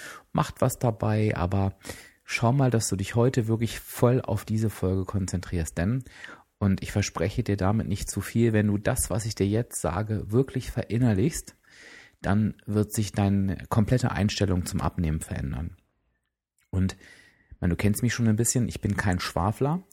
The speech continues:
ähm, ich bin kein Theoretiker, sondern ich spreche aus der Praxis und ich kann dir auch in diesem Fall sagen, dass dieses Denken, was ich dir jetzt versuche beizubringen, wirklich die Einstellung von,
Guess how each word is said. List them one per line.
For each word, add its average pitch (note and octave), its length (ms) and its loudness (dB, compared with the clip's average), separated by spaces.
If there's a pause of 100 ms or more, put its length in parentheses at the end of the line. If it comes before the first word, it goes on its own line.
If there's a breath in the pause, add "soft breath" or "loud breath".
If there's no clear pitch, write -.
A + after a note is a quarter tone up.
ähm, F#2+ 220 -2
ich - 140 -10
bin G2 140 -2
kein F#2+ 220 0
Theoretiker, G2 600 0
sondern F2+ 240 2
ich - 80 -4
spreche - 340 -4
aus F2+ 140 -4
der F2+ 140 -2
Praxis - 440 -8
und F#2 80 -2
ich F2 80 -4
kann G2 200 -2
dir G2 120 0
auch G2+ 100 -4
in F#2 100 -2
diesem G2+ 260 -2
Fall G2 240 0
sagen, F#2 400 0 (600 loud breath)
dass - 540 -4 (680)
dieses D#3 880 -2
Denken, A2 760 -2
was F#2+ 220 -6
ich G2 100 -8
dir F#2+ 120 0
jetzt G#2 260 -2
versuche G2 340 0
beizubringen, F2 720 -2
wirklich F#2+ 460 -2 (580 loud breath)
die - 80 -2
Einstellung F#2 560 0
von, F2 480 -4